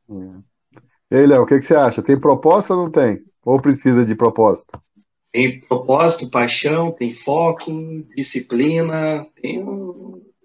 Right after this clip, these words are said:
Speaker 2: eu tenho um bocadinho de cada, cada tempero, né, formando a atuação. Pô, fantástico. Ah, mas eu, eu que-, eu queria saber um negócio, né, bem, bem relacionado,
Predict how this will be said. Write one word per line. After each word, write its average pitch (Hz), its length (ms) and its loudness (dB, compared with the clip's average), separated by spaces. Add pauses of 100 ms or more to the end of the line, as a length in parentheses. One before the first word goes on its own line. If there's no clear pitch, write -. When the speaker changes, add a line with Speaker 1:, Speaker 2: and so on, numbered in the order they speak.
(140)
Speaker 2:
eu 180 160 0
tenho 196 140 2
um 196 40 0
bocadinho 180 460 4
de 190 140 2
cada, 170 500 0
cada 165 220 0
tempero, 156 600 -2
né, 151 120 -4
formando 139 760 -4 (520)
a 123 180 2
atuação. 123 800 0
Pô, 139 240 -4
fantástico. 147 760 -6 (440)
Ah, 127 560 4 (120)
mas - 120 -12
eu, 165 140 4
eu 170 160 -2
que-, 180 140 2
eu 170 120 -2
queria 180 240 0
saber 175 320 -4
um 180 60 -2
negócio, 165 680 -6 (320)
né, 139 120 -16 (180)
bem, 151 200 -4
bem 151 140 -4
relacionado, 143 1040 -6